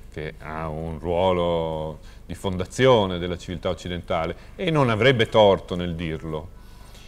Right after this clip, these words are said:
Eh, ciò non di meno, la, secondo molti e per molti secoli si è ritenuto, a ragione, che l'origine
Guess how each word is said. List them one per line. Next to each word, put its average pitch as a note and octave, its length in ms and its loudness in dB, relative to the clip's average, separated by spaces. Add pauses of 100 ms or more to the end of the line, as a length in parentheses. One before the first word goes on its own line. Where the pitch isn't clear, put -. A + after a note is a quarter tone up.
(220)
Eh, F2+ 800 0
ciò D3 180 0
non A2+ 180 0
di A#2 80 0
meno, F#2+ 520 -4 (1200)
la, G2+ 380 2 (600)
secondo B2+ 480 0
molti G#2+ 540 4 (220)
e F#2+ 80 -12
per G2 180 -2
molti A#2 300 -2
secoli F2+ 540 -4
si G#2+ 160 -6
è G#2 60 2
ritenuto, G2 580 -2
a F#2+ 60 6
ragione, E2 600 -2 (440)
che A2 320 -2
l'origine G#2+ 920 -2